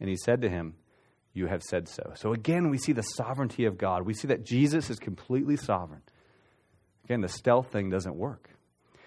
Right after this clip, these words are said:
It wouldn't, it would have been weird for Judas not to say, just like everyone else, "Is it I? Is it me?" And of course, this is lost on the rest of the disciples. John tells us that they don't understand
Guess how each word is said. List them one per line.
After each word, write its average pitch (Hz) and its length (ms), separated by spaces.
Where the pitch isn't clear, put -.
It - 100
wouldn't, 143 360
it 123 40
would 143 120
have 135 120
been 113 100
weird 143 300
for 135 80
Judas 113 420
not 117 280
to 117 100
say, 113 260
just 107 200
like 113 160
everyone 107 340
else, 117 240
"Is 92 140
it 90 100
I? 139 220
Is 92 160
it - 80
me?" 180 300
And 98 140
of 95 80
course, 120 280
this 117 140
is 101 160
lost 101 420
on 98 80
the 90 100
rest 90 240
of 95 40
the 92 60
disciples. 90 520
John 95 240
tells 87 240
us 82 80
that 92 120
they 95 80
don't 104 140
understand 101 640